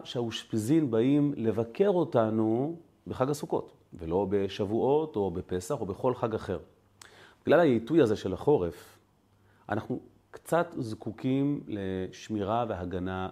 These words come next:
מיוחדים. כשאתה נמצא בתוך עולם של תורה, עולם של מצווה, אתה מוגן באופן טבעי. אבל כשאתה יוצא החוצה לרחוב, או כמו שהטור כותב,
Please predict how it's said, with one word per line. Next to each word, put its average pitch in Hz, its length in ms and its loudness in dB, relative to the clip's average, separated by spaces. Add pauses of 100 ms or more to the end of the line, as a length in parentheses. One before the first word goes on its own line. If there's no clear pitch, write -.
מיוחדים. 80 500 -6 (680)
כשאתה 90 240 2
נמצא 127 220 2
בתוך 107 400 0
עולם 104 340 4
של 107 180 -6
תורה, 101 260 2
עולם 107 260 4
של 113 140 -2
מצווה, 95 400 -2
אתה 120 140 -6
מוגן 113 320 -2
באופן 117 340 -2 (160)
טבעי. 127 520 -2 (680)
אבל 98 80 -6
כשאתה 110 200 -4
יוצא 139 260 -2
החוצה 127 300 -6
לרחוב, 90 580 -8 (240)
או - 60 -18
כמו 104 180 -6
שהטור 139 440 -2
כותב, 90 300 -4